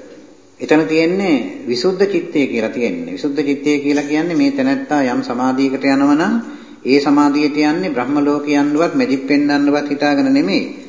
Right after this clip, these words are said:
පංච නීවරණ යට කරගෙන කෙලෙස් මර්ධනය කරගෙන මර බල මිදගෙන බුදු බල මත කර ගැනීම සඳහා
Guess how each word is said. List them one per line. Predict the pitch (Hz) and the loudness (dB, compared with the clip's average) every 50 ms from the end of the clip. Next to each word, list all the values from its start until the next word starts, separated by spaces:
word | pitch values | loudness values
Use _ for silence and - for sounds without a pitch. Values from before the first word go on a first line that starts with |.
| - - - - - - - | -20 -20 -20 -20 -20 -20 -14
පංච | - - 123 139 143 156 | -8 -2 0 0 2 2
නීවරණ | 170 170 170 165 165 165 156 160 160 | 2 4 4 4 2 2 2 2 2
යට | 147 131 127 139 143 | 2 2 2 0 0
කරගෙන | 143 156 156 156 165 175 - | 0 0 0 0 0 -2 -2
කෙලෙස් | - - 139 147 156 - 135 | -2 -2 0 0 0 0 0
මර්ධනය | 120 117 120 131 135 147 151 156 156 | -4 -4 -4 -2 -2 0 2 2 4
කරගෙන | 151 156 156 156 156 180 180 175 | 4 2 0 0 -2 -2 -4 -2
මර | 143 117 117 120 143 | -2 -2 0 0 0
බල | 139 143 147 151 | 0 0 0 0
මිදගෙන | 135 127 131 139 143 147 165 180 175 | 0 2 2 2 2 0 0 -2 -2
බුදු | 127 135 139 170 | -4 -2 0 2
බල | 175 180 180 | 2 2 2
මත | 180 170 160 151 | 2 0 0 0
කර | 160 156 160 156 | 0 0 0 0
ගැනීම | 156 156 156 151 151 151 151 | 0 0 0 0 0 0 -2
සඳහා | - 147 139 143 139 139 131 175 | -2 -2 -4 -2 -2 -2 -2 -2